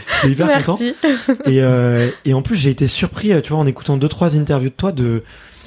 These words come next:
Speaker 1: de, d'entendre à quel point tu t'y connaissais techniquement sur ton sport.
Speaker 2: Mm.
Speaker 1: Euh, et en plus, à quel point t'étais capable de le transmettre. Alors, je me dis, c'est peut-être ton côté, euh, pédagogue et, et prof des écoles parce que
Speaker 2: Ouais,
Speaker 1: tu es
Speaker 2: je,
Speaker 1: prof à côté.
Speaker 2: ouais,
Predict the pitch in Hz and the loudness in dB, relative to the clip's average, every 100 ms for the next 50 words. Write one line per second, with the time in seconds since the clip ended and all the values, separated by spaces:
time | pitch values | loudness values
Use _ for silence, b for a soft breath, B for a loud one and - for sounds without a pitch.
0 | B 120 110 117 117 113 131 151 165 143 | B -6 2 4 4 2 0 2 0 2
1 | 135 123 170 170 143 - - _ - 147 | 0 0 0 0 0 -6 -16 _ 0 0
2 | 147 165 139 - - 139 143 131 127 113 | 0 0 -2 -4 -4 -2 -2 -4 -4 -4
3 | 110 101 - 151 139 98 _ - 220 240 | -4 -4 -2 0 -2 -8 _ -6 -4 -4
4 | B B B 120 117 113 113 110 110 110 | B B B 0 2 2 0 0 -2 -4
5 | 107 104 101 101 b b b _ 131 117 | -4 -6 -8 -12 b b b _ -2 2
6 | 160 151 135 127 160 127 123 120 123 127 | 2 2 0 0 0 0 0 0 0 -2
7 | 107 156 147 147 143 127 113 120 120 120 | -2 -2 -2 -2 -4 -4 -4 -4 -6 -6
8 | 143 - 127 135 - 123 110 139 123 113 | -6 -8 -8 -6 -2 -2 0 -2 0 2
9 | 139 135 117 107 B B B B 135 117 | 2 0 -2 -4 B B B B -10 -6
10 | 135 123 120 127 143 135 120 214 214 123 | -6 -2 0 0 0 -2 0 2 2 2
11 | - 240 - - 190 175 | -2 -4 -4 -2 0 0